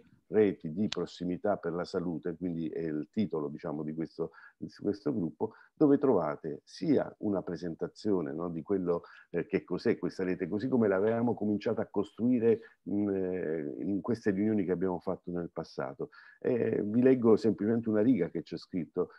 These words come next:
"Il motivo era per iniziare un percorso di conoscenza reciproca e di formazione comune sui temi relativi alla salute, al diritto all'assistenza sanitaria,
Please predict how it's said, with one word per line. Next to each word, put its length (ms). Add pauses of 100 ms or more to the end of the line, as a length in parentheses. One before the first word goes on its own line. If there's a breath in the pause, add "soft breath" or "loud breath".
"Il 140
motivo 400
era 180
per 160
iniziare 840
un 260
percorso 720
di 140
conoscenza 680
reciproca 720 (220 soft breath)
e 140
di 140
formazione 880
comune 520 (280 soft breath)
sui 200
temi 260
relativi 500
alla 160
salute, 520
al 180
diritto 340
all'assistenza 640
sanitaria, 600